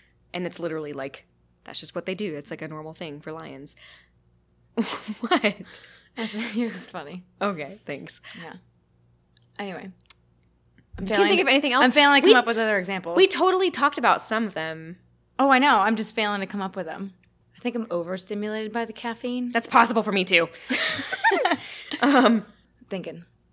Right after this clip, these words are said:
Speaker 1: well, like, we definitely talked about dolphins and stuff, and they'll, like,
Speaker 2: Yes.
Speaker 1: rub their
Speaker 2: Dolphins.
Speaker 1: dolphin holes on
Speaker 2: Mm-hmm.
Speaker 1: things.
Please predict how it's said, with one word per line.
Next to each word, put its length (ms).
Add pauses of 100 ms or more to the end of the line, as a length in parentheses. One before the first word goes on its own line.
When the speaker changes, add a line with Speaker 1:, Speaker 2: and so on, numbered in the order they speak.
(300)
Speaker 1:
well, 160
like, 140
we 80
definitely 320
talked 220
about 220
dolphins 420
and 140
stuff, 260
and 100
they'll, 100
like, 120
Speaker 2:
Yes. 80
Speaker 1:
rub 220
their 240
Speaker 2:
Dolphins. 440
Speaker 1:
dolphin 320
holes 360
on 120
Speaker 2:
Mm-hmm. 200
Speaker 1:
things. 500